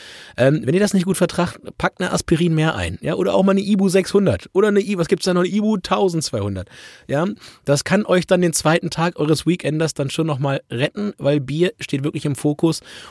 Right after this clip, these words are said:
und wer Obergäriges nicht so gewohnt ist, ähm, weil er sonst immer untergierig trinkt, ja, ich sag mal, alter, alter Brauertipp, das braucht ein bisschen, bis der Körper sich da auf die neue Methodik einstellt.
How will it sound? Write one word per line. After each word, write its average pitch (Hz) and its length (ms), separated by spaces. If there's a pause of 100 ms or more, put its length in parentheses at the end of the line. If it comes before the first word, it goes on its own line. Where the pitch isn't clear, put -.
und 185 160
wer 175 160
Obergäriges 175 800
nicht - 260
so 165 120
gewohnt 156 480
ist, 147 340
ähm, 139 240
weil 147 120
er 147 80
sonst 175 220
immer 170 140
untergierig 120 600
trinkt, 214 320 (360)
ja, 170 220
ich 143 140
sag 170 80
mal, 180 100
alter, 190 480 (320)
alter 185 300
Brauertipp, 185 720
das 147 180
braucht 160 300
ein 123 80
bisschen, 113 260
bis 113 140
der 120 100
Körper 139 300
sich 139 180
da 147 120
auf 127 120
die 147 140
neue 135 400
Methodik 151 500
einstellt. 151 560